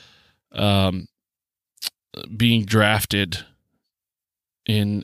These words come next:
uh, nineteen fifty-seven. He went into the Army, actually went into the Army in nineteen fifty-eight, and, um,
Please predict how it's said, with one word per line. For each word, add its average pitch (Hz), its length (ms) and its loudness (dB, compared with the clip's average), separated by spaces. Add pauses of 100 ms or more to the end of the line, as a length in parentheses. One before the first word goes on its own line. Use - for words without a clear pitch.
uh, 101 260 0
nineteen 110 360 0
fifty-seven. 107 480 2
He 107 80 4
went 110 280 4
into 123 280 4
the 110 100 4
Army, 104 520 2 (500)
actually 107 320 2
went 117 240 2
into 120 380 2
the 110 120 2
Army 98 500 -2 (420)
in 110 140 0
nineteen 107 260 2
fifty-eight, 104 560 2
and, 104 480 2
um, 98 480 2